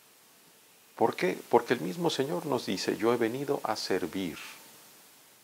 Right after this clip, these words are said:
y es el más grande de todos. Cualquier actitud contraria a esta es la actitud del demonio,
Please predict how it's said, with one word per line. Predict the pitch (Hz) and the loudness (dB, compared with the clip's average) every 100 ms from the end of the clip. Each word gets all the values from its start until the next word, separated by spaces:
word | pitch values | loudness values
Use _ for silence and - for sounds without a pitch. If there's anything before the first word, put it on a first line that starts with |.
| - - - | -20 -20 -8
y | 95 | -4
es | 92 | -2
el | 101 | -2
más | 95 92 | -2 0
grande | 104 131 82 | -2 0 -2
de | - | -2
todos. | - 71 - - - - - - - - - - - - - - - - | -4 -4 -6 -14 -18 -20 -20 -20 -20 -20 -20 -20 -20 -20 -20 -20 -20 0
Cualquier | - 117 180 180 | 4 4 4 2
actitud | - 117 131 123 | 2 4 4 6
contraria | 107 95 82 123 135 107 90 - | 4 4 4 4 4 4 2 2
a | 78 | 2
esta | 98 123 - 76 71 - - - - - - | 2 0 -2 -4 -4 -8 -20 -20 -20 -20 -10
es | 95 | -4
la | 113 | -4
actitud | - - 95 | -6 -2 2
del | 90 73 | 2 2
demonio, | 73 73 71 | 0 -4 -6